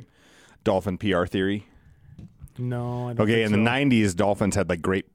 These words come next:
Speaker 1: P R. They had, like, good press, like, "Save the dolphins,
Speaker 2: Yeah,
Speaker 1: don't eat the
Speaker 2: okay.
Speaker 1: tuna." And now the dolphin press is like, "Dolphins are rapists," right? Like, dolphins are mad now.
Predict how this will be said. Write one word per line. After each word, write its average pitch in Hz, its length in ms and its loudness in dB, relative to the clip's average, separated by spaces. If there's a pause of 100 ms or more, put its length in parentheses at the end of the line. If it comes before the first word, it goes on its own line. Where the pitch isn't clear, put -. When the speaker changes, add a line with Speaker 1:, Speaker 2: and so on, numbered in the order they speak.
(140)
Speaker 1:
P 104 200 0
R. 92 380 0
They - 100 0
had, 82 100 0
like, 87 160 -4
good 87 180 -2
press, 92 360 -2
like, - 140 -6
"Save 165 380 -2
the 156 80 -8
dolphins, 170 500 -4
Speaker 2:
Yeah, 156 60 2
Speaker 1:
don't 139 160 2
eat 156 100 0
the 123 60 -6
Speaker 2:
okay. 117 80 -4
Speaker 1:
tuna." 131 400 2
And 95 160 -2
now 123 240 0
the 107 140 0
dolphin 95 420 0
press 90 320 -2
is 80 140 -4
like, 78 240 -6
"Dolphins 156 400 -2
are 156 120 0
rapists," 143 680 -4
right? 98 240 0
Like, 95 160 0
dolphins 104 360 0
are 95 60 2
mad 98 240 0
now. 131 240 0